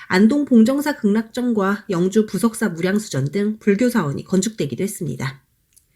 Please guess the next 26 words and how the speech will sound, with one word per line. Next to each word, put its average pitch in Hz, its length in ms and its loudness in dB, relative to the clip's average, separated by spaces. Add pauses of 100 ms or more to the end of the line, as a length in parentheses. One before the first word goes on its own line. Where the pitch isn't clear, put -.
(380)
또 285 200 0
석탑도 359 680 0
많이 160 220 0
만들어졌는데요. 180 960 0 (320)
월정사 269 480 0
팔각 349 320 -2
구 220 100 0
층 269 160 -2
석탑과 220 720 -6
경천사지 202 640 -2
십 - 200 -12
층 311 140 -6
석탑이 - 520 -10
대표적입니다. 143 920 -2 (1040)
자, 254 160 4
이렇게 277 460 0
고려의 233 400 6
불교에 233 380 6
대해 226 180 4
살펴봤고요. 254 720 -2 (200)
다음은 160 440 -2
고려의 180 440 0
도교와 190 520 0
풍수지리설로 208 840 -4
넘어가 160 260 -2
볼게요. 170 580 -4